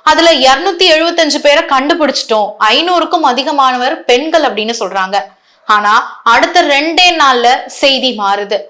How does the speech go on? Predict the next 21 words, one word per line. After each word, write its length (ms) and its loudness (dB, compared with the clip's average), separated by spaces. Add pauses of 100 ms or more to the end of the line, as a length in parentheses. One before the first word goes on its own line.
(320)
அதெல்லாம் 480 2
உண்மை 340 0
இல்ல, 440 2
யாரோ 420 2
பணம் 400 0
கொடுத்து 540 0 (140)
பொய் 220 4
சொல்ல 380 0
சொல்லிருக்காங்கன்னு 640 0
போலீஸ் 500 -2
தரப்புல 320 0
இருந்து 240 -2
செய்திகள் 460 -2
வந்திருக்கு. 520 -6 (300)
எது 380 0
உண்மை? 300 -4 (320)
சோஷியல் 480 0
மீடியால 500 0
பாக்குறதா, 460 2 (200)
நியூஸ்ல 480 -2
கேக்குறதா, 680 2